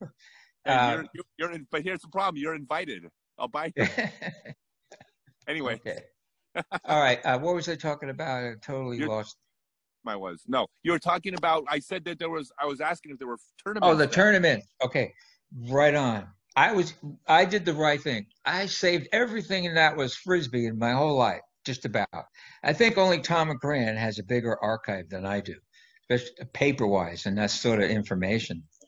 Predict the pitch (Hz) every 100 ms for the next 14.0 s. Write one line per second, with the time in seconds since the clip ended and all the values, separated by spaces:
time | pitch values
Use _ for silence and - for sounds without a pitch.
0 | - - - - - 95 87 78 78 -
1 | _ _ _ _ - _ _ _ _ -
2 | - - 131 123 123 123 113 110 104 107
3 | 107 _ _ _ - - - - _ _
4 | _ - 117 107 110 - 107 101 92 90
5 | - 104 98 95 92 90 - - - -
6 | - _ _ _ _ _ _ _ _ _
7 | _ _ - 113 110 117 113 104 98 120
8 | 107 104 98 98 95 95 92 95 110 113
9 | 117 113 98 92 101 95 - - - -
10 | - - 117 101 - - - - - -
11 | - - - 156 147 139 - - 196 202
12 | 131 92 - - _ - 113 101 - 131
13 | 226 - 196 127 170 202 170 139 127 135